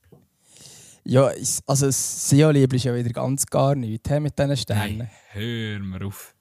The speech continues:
Speaker 2: Sia, Sia-Liebli, ja, und vor allem immer komplett zugepflastert mit, mit Sponsoren. Mit, das ist natürlich auch.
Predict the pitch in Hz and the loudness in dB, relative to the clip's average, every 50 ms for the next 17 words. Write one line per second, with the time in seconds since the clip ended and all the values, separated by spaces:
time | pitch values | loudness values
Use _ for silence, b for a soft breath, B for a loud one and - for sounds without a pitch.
0 | _ b b b b b b b b b b b b b b b b b b b | _ b b b b b b b b b b b b b b b b b b b
1 | b b b b b b b _ _ _ _ _ _ - - - 147 160 165 160 | b b b b b b b _ _ _ _ _ _ -8 -2 2 4 4 4 4
2 | 151 117 147 170 165 156 151 139 123 131 127 135 143 143 139 139 - 131 110 139 | 2 2 6 6 6 6 6 4 4 2 0 2 4 4 4 2 0 -4 0 2
3 | 131 127 127 123 113 131 127 120 - - - - 127 117 - - 127 135 135 139 | 2 4 2 2 2 0 -2 -2 -2 -2 -2 0 0 0 0 0 0 0 0 -2
4 | - - - - 135 143 143 143 - 135 120 110 - - - 117 110 - - 113 | -6 -6 -2 0 0 0 0 0 0 0 0 0 0 -4 -4 -6 -8 -6 -8 -10
5 | 107 _ - 107 110 98 - - - 110 120 131 123 - 107 87 85 90 95 92 | -10 _ -12 -12 -10 -10 -10 -10 -8 -6 -6 -6 -6 -6 -8 -8 -8 -8 -10 -10
6 | - - 101 98 _ - 104 104 - - - _ - - 98 101 98 - 101 101 | -10 -10 -12 -12 _ -10 -12 -10 -10 -12 -16 _ -14 -10 -8 -8 -6 -4 -4 -2
7 | 104 107 | -2 -2